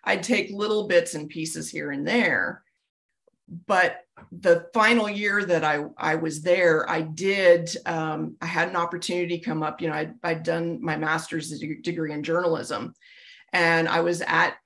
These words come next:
meetings in D C, and I was sitting, you know, I had a little break and was sitting with a friend who was also on my board and looking at my emails. And I said, "Oh, one of my professors is doing a writers', um, conference. That'd be really fun to get to go meet him," 'cause I did my whole master's online.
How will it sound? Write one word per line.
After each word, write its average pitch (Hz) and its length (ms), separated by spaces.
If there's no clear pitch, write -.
meetings 196 480
in 190 160
D 190 160
C, 156 440
and 156 100
I 151 80
was 160 160
sitting, 160 520
you 170 220
know, 156 200
I 165 100
had 160 240
a 180 40
little 180 220
break 165 340
and 147 100
was 156 160
sitting 170 280
with 156 160
a 160 100
friend 165 340
who 160 140
was 156 120
also 156 300
on 151 140
my 147 100
board 190 440
and 190 480
looking 208 400
at - 120
my 190 140
emails. 269 380
And 214 100
I 208 40
said, - 200
"Oh, 370 400
one 269 120
of 339 60
my 392 120
professors 254 600
is 165 140
doing 220 240
a 220 60
writers', 208 720
um, 151 440
conference. - 600
That'd - 160
be 285 80
really 180 240
fun 190 220
to 196 80
get 185 160
to - 60
go 160 120
meet 302 240
him," 170 220
'cause - 160
I 151 80
did 165 180
my 156 120
whole 151 160
master's 156 420
online. 160 640